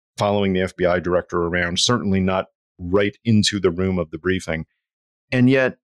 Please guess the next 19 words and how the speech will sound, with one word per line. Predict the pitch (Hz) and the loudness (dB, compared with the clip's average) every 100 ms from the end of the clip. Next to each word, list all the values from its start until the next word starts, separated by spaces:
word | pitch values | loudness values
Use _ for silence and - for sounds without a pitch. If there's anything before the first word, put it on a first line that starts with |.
| _ _ _ _ _ _ - | _ _ _ _ _ _ -2
when | 123 | 0
I | 127 | 2
reflected | 120 - 143 - 107 | 2 0 -4 -2 -2
back | 117 110 | -2 0
on | 113 | 0
the | 104 | 0
briefing | 110 117 110 | 0 -2 0
itself, | 98 - - 143 110 101 - _ _ _ _ _ - | -2 0 0 2 0 -2 -10 _ _ _ _ _ -6
there | 101 135 | 0 0
was | 135 | 2
no | 123 110 | 2 2
distraction, | 90 - - 85 82 - 120 156 - _ _ - | 0 -4 -2 -4 -4 -4 0 0 -4 _ _ -4
and | 107 98 98 | 0 2 2
there | 87 107 | 2 2
was | 107 101 | 2 0
no, | 98 101 101 98 95 _ _ _ _ _ _ _ _ - | 2 2 2 2 -2 _ _ _ _ _ _ _ _ -8
there | 101 113 | -2 0
was | 113 | 2
no | 139 127 110 | 4 4 0